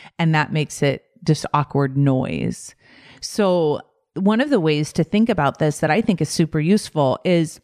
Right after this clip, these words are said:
when someone asks you a question, you answer the question and then you ask them a question. It's like lobbing the ball back and forth. So someone will say, "Where are you from?"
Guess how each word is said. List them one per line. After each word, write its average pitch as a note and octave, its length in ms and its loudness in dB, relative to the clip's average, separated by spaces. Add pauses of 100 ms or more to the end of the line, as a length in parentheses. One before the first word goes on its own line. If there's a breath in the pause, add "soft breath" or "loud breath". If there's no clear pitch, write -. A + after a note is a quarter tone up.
(140)
when G3 180 0
someone A3+ 280 0
asks - 480 -4
you D#3+ 100 2
a D3 60 -2
question, - 640 0
you D#3 180 -2 (140)
answer C4 400 2
the F3 100 0
question D#3 800 0 (300 soft breath)
and F3+ 300 0
then E3 240 2
you D#3+ 320 2
ask - 400 -4
them G#3+ 220 2
a D#3 40 0
question. - 320 -2
It's - 140 0
like E3+ 140 2
lobbing D#3+ 560 0
the D#3 60 -2
ball C#3 240 2
back B2+ 220 -2
and D#3+ 140 -4
forth. - 360 0
So D#3+ 200 2
someone C#3+ 240 0
will C#3+ 60 0
say, B2 160 -2
"Where G#2 160 2
are - 20 2
you D#3 120 0
from?" C#4 420 0